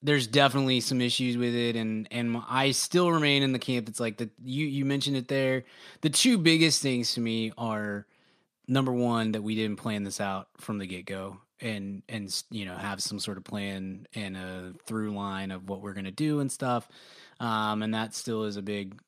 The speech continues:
that still is a big problem. Um, and that, that's much more apparent in this movie than it is in,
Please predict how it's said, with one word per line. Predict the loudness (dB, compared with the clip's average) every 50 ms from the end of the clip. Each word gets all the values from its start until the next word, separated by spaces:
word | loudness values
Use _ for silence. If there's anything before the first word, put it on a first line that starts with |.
| _ _ -10
that | -10 -10
still | -8 -6 -6 -6
is | -6 -4
a |
big | -4 -6 -6 -4
problem. | -2 0 2 2 2 2 2 0 -2 -4 -6 -10 -8
Um, | -6 -4 -2 -2 -2 -2 -4 -4 -4 -6 -6 -8 -8 -10 -12 -14 -16 -20 _ -12 -8
and | -4 -4 -2
that, | -2 -4 -4 -6 -6
that's | -6 -4 -4 -4 -6 -8
much | -6 -2 2 4 6 6 6 4 2
more | 0 2 2 2 2 2 0 -2 -4
apparent | -8 -6 -2 -2 0 0 -2 -2
in | -4 -4 -2
this | -2 -2 -2 -2 -2
movie | -2 -2 -2 -2 -2
than | -4 -4 -4 -4
it | -6
is | -6 -6 -6
in, | -8 -8 -8 -8 -8 -10